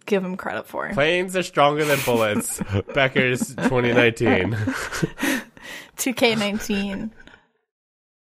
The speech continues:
Speaker 2: Okay. That's, that's the plot of Snakes on a Plane for you, and this is gonna be the same thing, but Samuel L. J-, okay, so how does, how do the snake people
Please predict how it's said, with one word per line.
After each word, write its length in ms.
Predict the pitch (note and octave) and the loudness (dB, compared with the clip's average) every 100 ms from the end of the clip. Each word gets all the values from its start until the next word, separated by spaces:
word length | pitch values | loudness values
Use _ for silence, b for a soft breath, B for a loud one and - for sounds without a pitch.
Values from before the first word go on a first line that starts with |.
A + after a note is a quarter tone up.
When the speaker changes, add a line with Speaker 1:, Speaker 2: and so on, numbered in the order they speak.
| _ _ _ - | _ _ _ -6
Speaker 2:
Okay. 420 | C3+ D3+ F3 A#2+ - _ _ - | -2 2 2 2 -2 _ _ -6
That's, 340 | B2+ A#2 A#2 - | 4 4 4 -6
that's 380 | B2 A#2 A#2 | 0 4 4
the 100 | - | 0
plot 340 | B2+ C#3+ C3 C3 | -4 2 2 2
of 220 | A2+ G#2+ | -2 -2
Snakes 380 | - C3 A#2 - | -2 0 0 0
on 80 | A#2 | 0
a 60 | |
Plane 640 | A2 B2 A2 G#2+ A2 B2 C3 _ _ _ | 0 2 2 2 -2 -6 -12 _ _ _
for 280 | - A2 | -2 0
you, 460 | G#2+ G2+ G2 G2 G#2 | 2 2 4 2 2
and 600 | G#2+ G#2 G2+ F#2+ F#2 - - | 2 2 2 -2 -8 -12 -14
this 300 | A2+ A2 G#2 | 4 6 6
is 120 | A2 G#2+ | 2 2
gonna 180 | A2 | 4
be 140 | G#2+ A2 | 6 2
the 180 | A2+ A2 | 2 -2
same 320 | - A2 G#2+ | 2 4 2
thing, 380 | - G#2+ A2 G#2 | 0 0 0 -2
but 300 | - G2 G2 - _ _ _ _ _ - | 4 4 4 -6 _ _ _ _ _ -6
Samuel 420 | - A2+ A#2 A#2 D#2+ - | 0 2 4 0 -4 -2
L. 240 | G#2+ G#2+ | 2 2
J-, 140 | F#2+ - - | 0 -8 -6
okay, 300 | C3 D3 B2+ | -2 2 0
so 140 | - | 2
how 160 | C3+ E3 | 2 2
does, 240 | E3+ D#3 B B B | 0 -6 B B B
how 180 | - E3 | -2 0
do 100 | F3 | 2
the 100 | F3 | 0
snake 440 | D#3+ F3 D#3 D3 - | -2 2 2 2 0
people 540 | C#3+ C3 B2+ C3 - | -2 0 2 0 -2